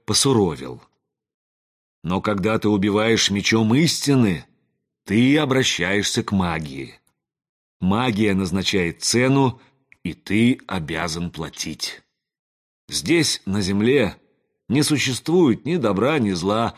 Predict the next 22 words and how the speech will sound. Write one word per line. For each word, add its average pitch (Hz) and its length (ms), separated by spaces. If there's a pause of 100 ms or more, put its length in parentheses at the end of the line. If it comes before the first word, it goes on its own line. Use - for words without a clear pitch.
(160)
в - 100
чистом 131 440
виде. 135 460 (680)
Даже 104 340
у 110 40
лучшего 117 580
из 78 100
людей 98 540 (320)
могут 175 320
возникнуть 131 560
злые 117 280
помыслы. 127 720 (300)
Честнейший 113 680
человек 98 460
способен 156 520
совершить 131 640 (200)
низкий 170 400
поступок. - 840 (640)
Так 127 420
и 147 60
со 123 200
злом. 90 640